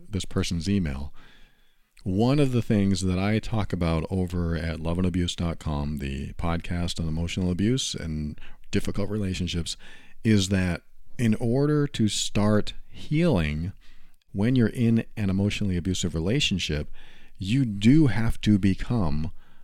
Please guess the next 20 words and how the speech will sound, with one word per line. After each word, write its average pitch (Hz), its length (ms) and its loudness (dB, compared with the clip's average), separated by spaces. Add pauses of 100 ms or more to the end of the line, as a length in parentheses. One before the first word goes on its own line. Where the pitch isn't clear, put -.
(140)
more 101 600 2 (120)
independent. 85 800 0 (840)
A 101 80 -6
lot 98 320 2
of 117 260 2
codependent 143 720 4
people 82 500 -2 (260)
will 95 340 0 (260)
get 107 300 2
stuck - 480 0
in 101 220 0
these 92 200 2
relationships 90 960 0 (380)
where 92 380 0
they 101 180 2
will 98 140 4
continue 107 720 2
to 92 240 -2
receive 92 440 2
abuse, 85 600 2